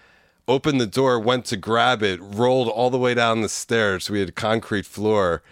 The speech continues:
hit the floor, knocked myself out, wound up in the hospital. When I came back, my parents said two things. I started stuttering, which I didn't before that,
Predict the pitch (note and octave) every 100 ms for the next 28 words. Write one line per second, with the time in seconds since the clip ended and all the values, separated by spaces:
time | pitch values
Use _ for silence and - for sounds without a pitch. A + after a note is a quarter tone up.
0 | - - - D3 D3 - A#2+ A#2 A2 A2+
1 | A#2+ A#2+ G#2+ - G#2+ G#2 - F#2+ F2+ F2
2 | - - - - G#2+ A#2 A2+ A2+ A2+ G#2+
3 | G2 G2+ G2+ - G2 F#2+ F#2+ - B2+ A#2+
4 | G#2+ C3 B2 A2+ F#2+ F#2 A2 G#2+ - -
5 | G2 F#2 F2+ - - - _ - C3 A#2+
6 | A#2+ G2+ F2 F#2+ - A#2 G2+ E2+ - -
7 | A2 C3+ D#3 D3+ - G2 F#2+ E2 G2+ G2
8 | F2+ F2+ F#2+ F#2 F2+ F2+ F2